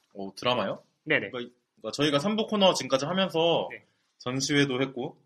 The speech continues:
Speaker 1: 음악도 했고, 다양한 장르를 소개해드렸는데 또 드라마는 처음이네요.
Speaker 2: 어, 그런가요?
Speaker 1: 네네.
Speaker 2: 엠씨 형 얘기 들어보니까 진짜 드라마를 처음으로 다루는 것 같네요.
Speaker 1: 네, 점점 넓어지는 것 같아요.
Speaker 2: <laughs> 네네. 뭐 어쨌든 뭐 이야기를 이어나가겠습니다. 어, 제가 소개해드릴 드라마는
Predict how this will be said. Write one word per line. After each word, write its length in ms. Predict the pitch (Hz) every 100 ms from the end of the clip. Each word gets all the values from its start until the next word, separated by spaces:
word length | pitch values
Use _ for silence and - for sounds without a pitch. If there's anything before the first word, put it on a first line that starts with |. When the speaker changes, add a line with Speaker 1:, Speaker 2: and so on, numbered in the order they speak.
| -
Speaker 1:
음악도 340 | 135 143 123
했고, 360 | 104 - 85 - -
다양한 360 | 123 147 151
장르를 380 | 143 113 113 110
소개해드렸는데 880 | 117 143 143 123 113 113 135 131 87 - _ _ _
또 60 | -
드라마는 420 | - 139 170 156
처음이네요. 480 | 143 170 156 101 101 - _ _ _ _
Speaker 2:
어, 340 | 123 123 120 _ -
그런가요? 320 | 165 170 127
Speaker 1:
네네. 180 | 117 101 87 - _ _ -
Speaker 2:
엠씨 240 | 202 220
형 100 | 262
얘기 140 | 196 196
들어보니까 760 | 180 185 214 180 180 117 - _
진짜 220 | - 170
드라마를 640 | 175 196 220 202 180 151 135
처음으로 400 | - 302 285 208
다루는 320 | 151 156 156
것 80 | 117
같네요. 240 | 113 120
Speaker 1:
네, 60 | -
점점 300 | - 135 151
넓어지는 420 | 110 123 123 117
것 160 | 98 92
같아요. 320 | 160 208 156
Speaker 2:
<laughs> 0 |
네네. 240 | 139 110 - - - _
뭐 80 | 120
어쨌든 420 | 123 190 151 - - 135
뭐 100 | 117
이야기를 400 | 143 196 180 143
이어나가겠습니다. 840 | 165 143 123 123 - 127 135 110 - _ _
어, 140 | - 123
제가 280 | 175 202
소개해드릴 540 | 220 262 294 285 240 226
드라마는 640 | - 170 170 156 185 143